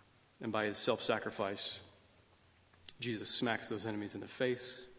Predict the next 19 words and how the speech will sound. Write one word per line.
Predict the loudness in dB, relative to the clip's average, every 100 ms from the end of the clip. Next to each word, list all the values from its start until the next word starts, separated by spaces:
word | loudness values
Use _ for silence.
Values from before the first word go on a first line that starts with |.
| -20 -20 -20 -20 -20 -20 -10
He | -2
shatters | 4 4 4 0
their | -6
teeth. | -4 -2 -2 -4 -12 -16 -20 -20 -20 -20
He | -4
takes | 0 0 2
away | 4
their | 4 4
painful | 2 0 0
bite, | 2 2 2
and | -2 -2
he |
says | 0 2 2
forcefully, | 2 2 2 0 0 -2 -4 -12 -18 -18 0
"Yes, | 8 8 8
God | 8 10 10 8 10
does | 12 12 12
love | 6 6 4
you, | 0 0 0